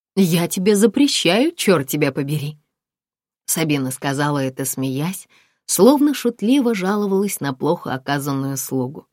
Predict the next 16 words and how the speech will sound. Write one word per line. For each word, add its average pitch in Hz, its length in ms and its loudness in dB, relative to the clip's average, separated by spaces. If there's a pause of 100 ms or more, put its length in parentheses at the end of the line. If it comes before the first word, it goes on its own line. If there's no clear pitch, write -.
(680)
Нардо, 160 420 2
чтобы 143 300 -4
подыграть 143 580 -6
ей, - 200 -10 (320)
тоже 151 320 2
засмеялся. 131 800 -4 (1080)
"Это 165 380 2
мы 160 180 0
еще 143 240 -2
посмотрим, 131 760 -6 (340)
начнет 165 640 2
он 135 120 -8
снова 135 420 -4
или 131 180 -2
нет, 127 320 -6
Сабина. 131 440 -6